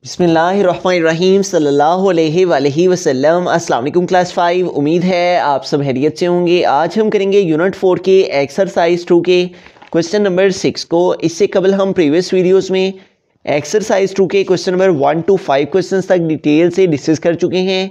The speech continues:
इनके लिंक मैंने डिस्क्रिप्शन में दे दिए हैं, आप इनसे रिलेटेड भी लेक्चर ले सकते हैं। एक्सरसाइज टू के क्वेश्चन नंबर सिक्स की जानिब चलते हैं। क्वेश्चन नंबर सिक्स है, "A tailor had fifteen point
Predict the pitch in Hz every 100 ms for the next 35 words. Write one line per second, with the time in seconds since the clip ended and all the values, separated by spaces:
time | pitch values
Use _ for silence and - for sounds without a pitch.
0 | 190 _ _ 143 143 160 160 175 175 180
1 | 180 165 160 170 131 165 180 185 175 180
2 | 180 175 170 117 131 160 165 190 175 165
3 | 156 170 131 180 165 131 139 131 135 123
4 | 110 98 _ _ _ _ _ _ - 160
5 | 165 233 208 214 208 208 202 220 208 180
6 | 208 208 196 208 208 196 - 208 175 175
7 | 170 135 165 165 170 185 196 202 - 160
8 | - 151 160 - - _ _ 143 147 185
9 | 208 240 233 202 170 170 160 - - 196
10 | 196 214 226 208 185 170 180 175